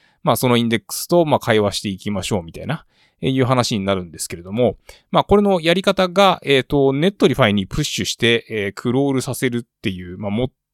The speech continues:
最もおそらくですね、そのノーコードで、えー、アルゴリアにインデックシングさせる方法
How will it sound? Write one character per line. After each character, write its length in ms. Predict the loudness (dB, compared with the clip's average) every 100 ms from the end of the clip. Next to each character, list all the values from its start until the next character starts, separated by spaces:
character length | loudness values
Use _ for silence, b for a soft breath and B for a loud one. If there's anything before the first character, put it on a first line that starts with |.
| _ _
最 100 | 0
も 300 | 0 -2 -6 -10
お 220 | -8 -6 -2
そ 160 | -2
ら 80 | -2
く 80 | -8
で 60 |
す 100 | -4
ね、 100 | -2
そ 140 | 0 0
の 80 | 2
ノ 200 | 2 2
ー 60 |
コ 180 | 2 2
ー 20 |
ド 100 | 2
で、 260 | 2 2 0 b b b
え 180 | 0 2
ー、 40 |
ア 40 | 4
ル 120 | 2
ゴ 100 | 0
リ 140 | 2
ア 60 | 0
に 160 | 0 -2
イ 20 |
ン 140 | -2
デ 140 | -2 -6
ッ 20 |
ク 120 | -8
シ 140 | -6 -4
ン 100 | -4
グ 80 | -4
さ 140 | -2
せ 120 | -2
る 100 | -4
方 220 | -4 -6
法 600 | -6 -10 -10 -10 -16 -20